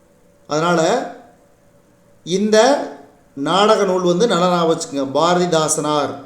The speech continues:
பிசிராந்தையார், நாடக நூல்,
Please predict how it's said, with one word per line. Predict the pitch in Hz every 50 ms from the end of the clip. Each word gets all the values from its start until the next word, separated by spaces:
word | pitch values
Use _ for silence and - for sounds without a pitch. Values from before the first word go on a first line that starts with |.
| - - - _ -
பிசிராந்தையார், | 151 151 - 170 160 160 156 147 139 143 139 143 147 147 143 135 120 - - - - - - _ _ _ _ _ -
நாடக | 123 131 143 151 151 151 147 147 143
நூல், | 139 143 147 139 131 - 127 120 - -